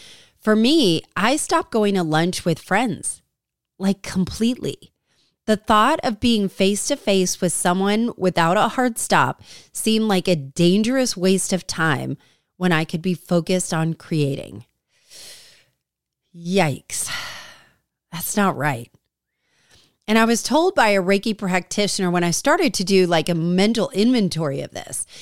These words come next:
but I was told by a Reiki practitioner that I have stuck energy trapped in my hips. Usually that is, like, a creative center. There's something about maternal or mother or something with that. Um, and so it was advised that I go do some hip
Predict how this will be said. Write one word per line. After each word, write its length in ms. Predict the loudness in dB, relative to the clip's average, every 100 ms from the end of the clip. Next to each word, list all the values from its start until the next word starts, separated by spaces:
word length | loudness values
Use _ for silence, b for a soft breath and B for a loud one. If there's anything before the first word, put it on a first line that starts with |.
| B B 0
but 100 | 2
I 40 |
was 140 | 2
told 260 | 2 2 4
by 140 | 2 2
a 120 | 2
Reiki 360 | 2 2 -2
practitioner 680 | -2 -6 -4 -2 -2 0 0
that 140 | 0 2
I 80 | 0
have 120 | -2
stuck 380 | -2 -2 -2 -2
energy 420 | -2 0 0 0 -4
trapped 440 | -2 -2 -2 -2
in 100 | -2
my 180 | 0 -2
hips. 540 | -2 0 0 -2 -8 -10 B B
Usually 540 | 0 4 4 4 2 2
that 180 | 2 2
is, 240 | 0 0
like, 160 | -2 -2
a 80 |
creative 500 | -8 -2 2 4 2
center. 520 | 0 -4 -4 -2 -4 -2
There's 200 | -4 -2
something 440 | -2 -2 -2 -2
about 340 | 0 0 0 b b b b
maternal 800 | -2 0 -2 0 2 4 4 2
or 80 | 0
mother 540 | -2 2 4 4 2 0
or 40 |
something 540 | 0 2 2 0 -2
with 160 | -2 -4
that. 300 | -6 -8 -14 B B B B B B
Um, 480 | -2 2 2 2 -2 0
and 220 | 0 2
so 220 | 2 2
it 160 | 2 2
was 480 | 2 4 2 -2 -2
advised 560 | -2 2 2 2 0
that 120 | 0 0
I 80 |
go 180 | 2 0
do 180 | 0 -2
some 260 | -2 0 0
hip 300 | 0 -2